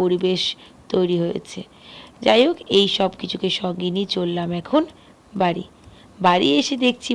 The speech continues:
মা অসাধারণ সব রান্না করেছে, আমার সব ফেভারিট ফেভারিট রান্না। এই যে তিতো করলা, মিষ্টি কুমড়ো বেগুনের একটা চচ্চড়ি, তার সঙ্গে রয়েছে মুসুরির ডাল, বাটার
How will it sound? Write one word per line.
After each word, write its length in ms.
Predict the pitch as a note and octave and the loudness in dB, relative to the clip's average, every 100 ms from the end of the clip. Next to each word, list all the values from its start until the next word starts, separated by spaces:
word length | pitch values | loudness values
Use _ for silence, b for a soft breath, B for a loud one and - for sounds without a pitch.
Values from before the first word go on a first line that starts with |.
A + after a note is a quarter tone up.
| G#3 | 0
মা 80 | G3+ - F#3+ | 0 2 0
অসাধারণ 540 | F3 A#3+ A#3+ A3+ G#3 F#3+ | 2 2 4 4 4 0
সব 100 | G3 F3+ | -2 -2
রান্না 220 | F3 F#3 F3 | -2 -4 -6
করেছে, 380 | F3+ F3 E3 - F3+ B B B - | -6 -6 -8 -14 -16 B B B -2
আমার 200 | F3 F3 - | 0 -2 -4
সব 120 | G3+ - | -8 -2
ফেভারিট 360 | G3 F#3+ F#3+ - | -2 0 -4 -4
ফেভারিট 340 | F3+ F3+ F3+ - F3+ | -6 -6 -8 -8 -6
রান্না। 280 | E3+ E3 E3+ B B B - | -6 -6 -10 B B B -6
এই 60 | F3+ | -4
যে 60 | F3 | -4
তিতো 180 | F3+ F#3+ F#3 | -6 -4 -2
করলা, 340 | F3+ F3+ F3 F3 E3+ - B B F#3+ | 0 0 0 0 -2 -8 B B -2
মিষ্টি 280 | F#3+ - - | -2 -2 -6
কুমড়ো 280 | - F#3 F#3 F3+ | -6 -4 -4 -2
বেগুনের 400 | F3 F3+ F3 E3+ | -2 -2 -4 -6
একটা 140 | E3 F3 - | -6 -10 -4
চচ্চড়ি, 500 | G3 G3 - A3 A3+ A3 | -4 -2 -4 -4 -4 -4
তার 140 | F3 - | -6 -6
সঙ্গে 220 | F3+ F3 F3+ | -8 -6 -6
রয়েছে 220 | F3 - F3 | -6 -6 -8
মুসুরির 420 | E3+ - F#3 F3 - | -8 -8 -10 -10 -2
ডাল, 220 | G3 A3 A3+ B B B B B F#3 | 4 4 4 B B B B B 2
বাটার 340 | F3+ F3 G#3 | 2 4 0